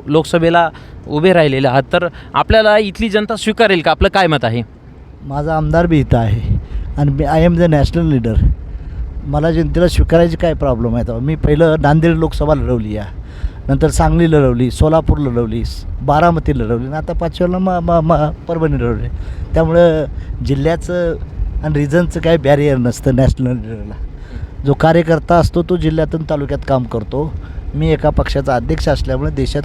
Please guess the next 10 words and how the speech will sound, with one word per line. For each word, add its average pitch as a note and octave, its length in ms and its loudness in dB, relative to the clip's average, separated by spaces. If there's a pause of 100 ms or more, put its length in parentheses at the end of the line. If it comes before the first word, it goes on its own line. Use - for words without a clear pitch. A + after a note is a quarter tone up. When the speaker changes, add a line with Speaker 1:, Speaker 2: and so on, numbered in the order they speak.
Speaker 2:
कुठेही E3+ 240 -2
उभा A#2 180 -2
राहू G#2 140 -2
शकतो. - 300 -12 (1300)
Speaker 1:
सर, A3+ 280 2
आता F3 300 0
जे G#3 160 2
विद्यमान G3 420 2
खासदार E3 320 2
आहेत, D3+ 200 2